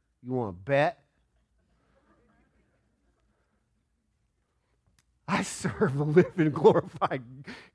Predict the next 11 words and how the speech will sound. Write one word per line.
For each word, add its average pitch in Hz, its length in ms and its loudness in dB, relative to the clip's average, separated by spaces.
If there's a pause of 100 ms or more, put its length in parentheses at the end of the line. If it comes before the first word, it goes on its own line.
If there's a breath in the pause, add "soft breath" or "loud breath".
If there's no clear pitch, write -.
(140)
Christ. 190 760 8 (800)
Who 349 140 4
are 320 140 6
you? 294 560 6 (220)
Well, 165 500 8
you'll 196 140 6
be 214 120 2
thrown 190 280 8
in 185 80 6
prison. 180 440 6 (320)
Yay! 330 800 10